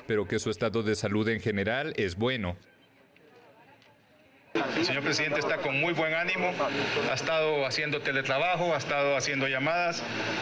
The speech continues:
Speaker 2: eh, consideramos que también merece tener un reposo.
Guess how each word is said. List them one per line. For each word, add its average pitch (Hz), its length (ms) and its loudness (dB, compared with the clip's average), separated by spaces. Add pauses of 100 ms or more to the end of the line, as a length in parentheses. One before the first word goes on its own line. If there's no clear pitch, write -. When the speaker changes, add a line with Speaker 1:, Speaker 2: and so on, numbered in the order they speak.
(140)
Speaker 2:
eh, 120 180 -2
consideramos 143 640 0
que 143 260 -2
también 131 380 -2
merece 147 360 -2
tener 143 260 0
un 143 80 0
reposo. 160 540 -2